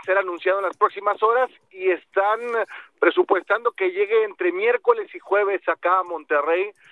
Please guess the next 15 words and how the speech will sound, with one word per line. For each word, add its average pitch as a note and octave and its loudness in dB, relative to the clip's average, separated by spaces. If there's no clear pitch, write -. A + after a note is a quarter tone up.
para C#3 2
ser E3+ -2
sometido D#3+ -2
a - -4
las D3+ -6
pruebas, D#3 -2
eh, B2+ -4
físicas - -8
y C3+ -16
médicas D3+ -2
de C3 2
rigor, F3+ 0
para G3+ 4
después F#3+ 2
estampar, E3+ -2